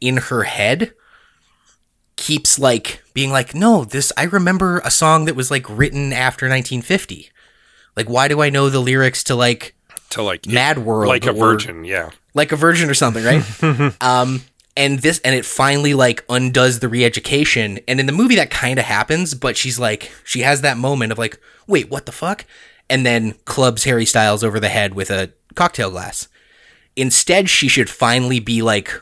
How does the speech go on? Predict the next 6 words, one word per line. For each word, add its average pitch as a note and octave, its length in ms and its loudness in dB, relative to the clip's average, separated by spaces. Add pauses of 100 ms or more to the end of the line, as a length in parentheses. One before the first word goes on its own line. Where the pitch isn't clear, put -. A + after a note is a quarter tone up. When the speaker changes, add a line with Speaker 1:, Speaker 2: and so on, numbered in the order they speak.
(240)
Speaker 1:
awoken A2+ 640 -2 (920)
and A#2 160 0
start, A#2 520 2
like G2+ 220 -2
you C#3+ 120 2
said, A2 440 2